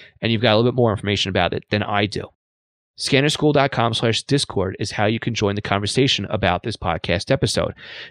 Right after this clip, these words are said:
Don't forget, I need your questions too. You can call me now, five one six, three oh eight, two eight eight five. That goes straight to voicemail, by the way. So you don't have to talk to me.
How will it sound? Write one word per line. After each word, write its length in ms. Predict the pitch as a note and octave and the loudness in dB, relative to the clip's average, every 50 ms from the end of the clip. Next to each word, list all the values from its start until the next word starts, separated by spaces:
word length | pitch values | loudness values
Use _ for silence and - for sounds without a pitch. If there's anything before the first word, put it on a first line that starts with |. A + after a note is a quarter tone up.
| - | 0
Don't 200 | - C#3 C#3+ C#3+ | 4 4 4 4
forget, 360 | - C#3+ C3 C#3 C#3+ C#3 C3+ - - | 4 2 2 4 4 2 2 0 2
I 160 | - A#2+ D3 | 2 4 4
need 240 | D3+ D3+ D#3 D#3 C#3+ | 4 4 2 2 2
your 100 | D#3+ D3+ | 2 0
questions 420 | C#3+ - D3 C#3 C3+ - D3 C#3 - | 2 2 0 0 0 0 -2 -4 -2
too. 300 | - C#3+ D#3+ G#3 G#3+ - _ _ _ _ _ _ _ _ _ _ _ | 2 2 2 2 0 -6 _ _ _ _ _ _ _ _ _ _ _
You 160 | - - A2 | -6 -6 -4
can 140 | - A#2+ A2 | -4 -4 -4
call 200 | - - C3+ C3+ | -2 0 0 2
me 120 | C#3+ C#3+ | 2 2
now, 240 | C#3 D3+ G3 G2+ G#2 | 2 0 0 0 -2
five 280 | - - A2 A2+ A2 A2+ | -2 0 0 0 0 0
one 120 | A#2 G#2+ | -2 -4
six, 320 | - - D3+ C3+ - - | -4 -4 -4 -4 -4 -6
three 260 | - - C#3+ C#3+ D3 C#3+ | -2 0 2 4 4 4
oh 260 | - D3+ C#3+ C#3+ - - | 4 4 4 2 2 2
eight, 240 | D3 D3+ D3+ - | 0 0 0 0
two 200 | - - - D3 D3+ D3+ | -2 0 2 2 2 4
eight 220 | D3 D3 C#3+ A#2+ | 2 2 2 2
eight 180 | C#3 C#3+ C3 - | 2 0 2 2
five. 240 | - E3+ F#3 A#2+ | 2 2 2 2
That 140 | A#2 D#3 F#3+ | 2 0 0
goes 160 | - D4+ B3 | 0 0 0
straight 220 | - - C#4+ C4+ - | 2 2 2 2 2
to 60 | A#3+ | 0
voicemail, 400 | F#3 G#3+ G#3+ A#3 - - F3+ A#2 | 2 2 2 2 0 0 -2 0
by 140 | G#2 A2 G#2 | 0 0 0
the 80 | G2 | 0
way. 220 | F#2 F#2 F#2 G2 - - - - - - - - - | 0 -2 -2 -4 -6 -10 -18 -20 -20 -20 -20 -14 -6
So 140 | - - F3 | 0 2 4
you 240 | E3 E3 E3 D#3+ D3+ | 4 6 4 4 2
don't 440 | - - D#3 E3 G3 A#3 C4 - - _ _ _ _ _ - | 2 2 4 4 4 2 2 -2 -6 _ _ _ _ _ -4
have 320 | - D#3+ D#3 D3 C3+ - | 0 2 2 2 2 -2
to 100 | - D#3+ | -6 -4
talk 280 | - - G#3+ C#4+ - - | 0 0 0 0 0 -2
to 120 | - F#2+ | -4 -6
me. 220 | F2+ - - - | -6 -8 -16 -18